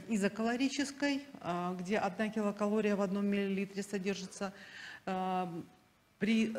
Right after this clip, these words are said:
стандартном разведении на двести десять миллилитров охлажденной кипяченой воды шесть мерных ложек.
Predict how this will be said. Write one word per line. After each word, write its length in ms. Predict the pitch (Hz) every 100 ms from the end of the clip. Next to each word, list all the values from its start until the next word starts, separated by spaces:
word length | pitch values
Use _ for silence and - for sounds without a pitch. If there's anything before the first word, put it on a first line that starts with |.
| 180
стандартном 600 | - 208 196 196 202 190
разведении 640 | 185 180 196 190 180 170
на 140 | 170
двести 360 | 180 180 180 196
десять 360 | 180 185 - -
миллилитров 540 | 185 175 175 170 170
охлажденной 480 | 175 180 165 165 165
кипяченой 560 | 165 180 - 180 180
воды 340 | 185 214 311 349 - - -
шесть 300 | - 233 233
мерных 400 | 190 180 185 -
ложек. 280 | 165 156